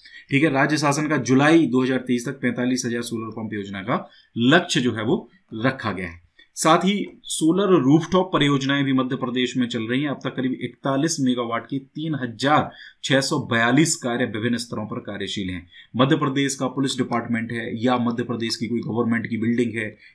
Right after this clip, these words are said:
या मंडीदीप में बहुत जगह, अ, सोलर रूफटॉप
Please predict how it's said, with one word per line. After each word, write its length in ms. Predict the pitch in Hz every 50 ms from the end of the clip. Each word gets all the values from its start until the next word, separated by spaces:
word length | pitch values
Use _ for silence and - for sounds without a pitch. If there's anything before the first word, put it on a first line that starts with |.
| -
या 80 | 113 120
मंडीदीप 500 | 117 113 117 120 127 139 135 131 131 123
में 200 | 123 127 127 117
बहुत 200 | 101 113 120 117
जगह, 180 | 120 120 120 120
अ, 380 | 123 - - - 113 113 107
सोलर 380 | 107 107 - - 123 123 127 127
रूफटॉप 520 | 113 113 117 117 117 131 120 120 120 -